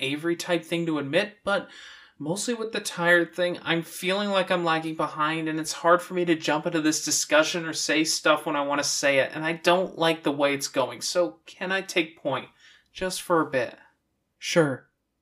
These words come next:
Lucy said. Verona threw another sock at Lucy, for no apparent reason. Avery took a second to gather her thoughts. It wasn't easy with so many eyes on her.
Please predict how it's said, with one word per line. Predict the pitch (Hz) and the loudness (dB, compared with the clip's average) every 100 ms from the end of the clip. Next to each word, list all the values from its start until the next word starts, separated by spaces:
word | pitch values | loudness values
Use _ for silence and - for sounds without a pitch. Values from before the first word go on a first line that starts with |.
| - | 0
Lucy | 139 131 131 | 0 2 -2
said. | - 123 117 113 - _ _ _ _ _ | 0 0 0 -2 -12 _ _ _ _ _
Verona | 143 151 156 147 | 6 8 8 4
threw | - 147 | 2 2
another | 139 131 123 | 4 4 2
sock | - 139 131 127 | 2 4 4 2
at | 120 | 0
Lucy, | 123 127 120 - - - | -2 -4 -4 -8 -10 -12
for | - | -4
no | 131 127 | 0 2
apparent | 123 - 127 120 107 | 2 2 0 -2 -4
reason. | 120 123 117 113 - _ _ _ _ _ _ | -6 -6 -6 -10 -14 _ _ _ _ _ _
Avery | - 151 165 | 2 4 6
took | 160 165 | 4 0
a | 143 | 0
second | - 147 135 127 | 2 2 2 -4
to | |
gather | 127 131 123 | 2 2 2
her | 117 120 | -2 -6
thoughts. | - 123 120 - - - - _ _ | -2 0 0 -6 -8 -10 -12 _ _
It | 143 | 2
wasn't | 156 170 165 139 | 6 6 4 0
easy | 151 147 131 | 0 0 -4
with | 120 127 | -8 -8
so | - 131 | -4 -4
many | 123 123 | -4 -6
eyes | 123 123 123 | -4 -6 -6
on | 127 | -12
her. | - 117 - | -10 -10 -10